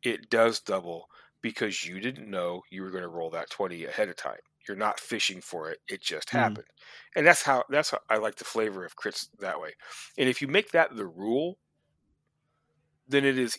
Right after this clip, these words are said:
Speaker 1: easy enough for, for the D M at, at, at your home table to house rule it back the old way.
Speaker 2: Mm-hmm.
Speaker 1: If you don't wanna take that away from the players, that's fine. You know, it, it's, it's not gonna, it doesn't ruin anything. It doesn't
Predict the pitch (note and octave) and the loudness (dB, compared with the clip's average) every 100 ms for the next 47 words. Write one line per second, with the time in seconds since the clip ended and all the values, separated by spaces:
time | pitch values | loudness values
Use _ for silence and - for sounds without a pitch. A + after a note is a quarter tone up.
0 | - E3+ E3+ C#3 C3+ A#2+ A2 G2 F#2 - | -6 -4 -4 0 0 0 0 -4 -4 -8
1 | - _ _ _ _ _ _ _ - C3 | -16 _ _ _ _ _ _ _ -6 0
2 | A#2 G#2 F#2+ - _ _ - B2 A2 - | 0 0 -4 -8 _ _ -8 -4 -4 -4
3 | A2+ G#2+ G2+ F#2+ G2 - G2+ - A2 - | -2 0 0 -4 -6 -4 -4 -2 -6 -6
4 | - G2 F#2+ G2 G2 F#2 - F#2+ F2+ F2 | -8 -2 -2 0 -4 -6 -6 -6 -6 -8
5 | E2+ _ _ D#3+ - A#2 - F#2+ F#2 D#2+ | -12 _ _ -4 4 4 4 -4 -8 -8
6 | - E2 - E2+ - D#2+ - D#2 D2+ D#2 | -6 -6 -6 -12 -10 -10 -6 -6 -6 -8
7 | - B2 G#2 A2 D3+ C#3+ D3 B2 G#2 - | -12 -8 -6 -4 -4 2 2 2 -2 -4
8 | F#2+ G2 E2+ D#2+ F2 E2 - D#2+ D#2 E2 | -4 -4 -6 -8 -14 -14 -10 -10 -10 -8
9 | - D2 C#2 C#2+ - _ _ _ F#2+ D#2+ | -8 -6 -8 -10 -16 _ _ _ -12 -10
10 | D#2+ - G2 G#2+ G#2 - A#2 A#2 G#2+ - | -10 -8 -8 -8 -12 -10 -8 -2 -2 -2
11 | F2+ E2 - _ _ _ _ _ - E3 | -8 -10 -14 _ _ _ _ _ -16 2
12 | G3+ C#3+ G2 G2+ G#2 G#2 G2 F#2+ - G2+ | 4 4 -2 -6 -6 -4 -4 -6 -6 -4
13 | G2 F#2+ G2+ G2 G2+ | -4 -6 -8 -8 -10